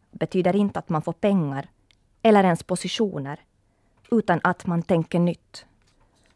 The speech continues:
Människor som har den här bristen på böjlighet kräver någon form av skyddande omständigheter för att kunna arbeta. En författare behöver en förstående, konstruktiv förlagsredaktör.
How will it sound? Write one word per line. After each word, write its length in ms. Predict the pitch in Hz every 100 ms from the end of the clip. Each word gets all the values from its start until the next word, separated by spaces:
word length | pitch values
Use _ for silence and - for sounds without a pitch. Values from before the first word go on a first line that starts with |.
| _ _
Människor 500 | 214 330 285 - 170
som 200 | 180 175
har 200 | 226 208
den 120 | 160
här 80 | 160
bristen 400 | 190 208 - 156
på 120 | 160
böjlighet 720 | 190 202 185 143 156 147 - _ _ _
kräver 340 | 240 269 190
någon 200 | 165 170
form 280 | - 165 165
av 100 | 147
skyddande 560 | - 180 180 143 147 143
omständigheter 920 | 160 - 185 175 - 175 - - - -
för 100 | -
att 120 | 160
kunna 220 | - 160 151
arbeta. 600 | 156 160 - - - - _ _ _ _ _ _ _ - - -
En 160 | - 190
författare 580 | 208 269 - - 160
behöver 320 | 147 170 160 165
en 120 | 156
förstående, 680 | 247 - 214 208 160 139 135
konstruktiv 760 | - 185 - - - 143 135 -
förlagsredaktör. 1000 | 180 190 190 - - - - - -